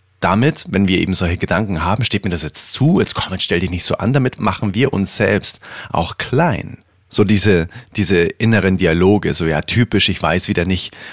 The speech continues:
was ich will und ja, logisch, dass ich wieder nicht in der Lage bin, mich eben zu positionieren oder ich schäme mich eben für meine blöden Ausreden.“ Dann spürst du, was da, was das eben mit dir macht, so dieses enge Gefühl, so, ah, diese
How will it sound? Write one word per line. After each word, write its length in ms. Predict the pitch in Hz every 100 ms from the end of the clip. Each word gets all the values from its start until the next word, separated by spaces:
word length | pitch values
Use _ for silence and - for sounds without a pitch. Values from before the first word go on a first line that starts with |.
| -
was 200 | 101 107
ich 200 | - 101
will 380 | 107 110 110 98
und 240 | 92 101
ja, 140 | 85 98
logisch, 400 | 104 127 120 -
dass 180 | 98
ich 160 | 104 -
wieder 240 | 104 95 - - -
nicht 180 | - 110
in 60 | 113
der 100 | 87
Lage 380 | 76 - 120 104
bin, 160 | 98
mich 200 | 95 92
eben 200 | 80 95
zu 100 | -
positionieren 840 | - 113 107 113 135 113 110 113 110
oder 100 | 98
ich 100 | 95
schäme 360 | - 110 113
mich 240 | 101 101 - - - 107
eben 200 | 104 104
für 140 | 110
meine 240 | 98 87 98
blöden 320 | 98 104 95
Ausreden.“ 800 | 78 92 107 - 92 98 95 95 - - - -
Dann 100 | 98
spürst 420 | - 165 190 -
du, 220 | 180 185 -
was 200 | 113 -
da, 300 | 107 92 -
was 180 | - 98
das 220 | 107 - -
eben 300 | 101 101 -
mit 240 | 104 -
dir 80 | 90
macht, 360 | 87 139 -
so 80 | -
dieses 300 | 92 95 92 -
enge 300 | 117 135 147
Gefühl, 440 | 123 120 123 123 151
so, 160 | -
ah, 200 | - -
diese 300 | 113 110 120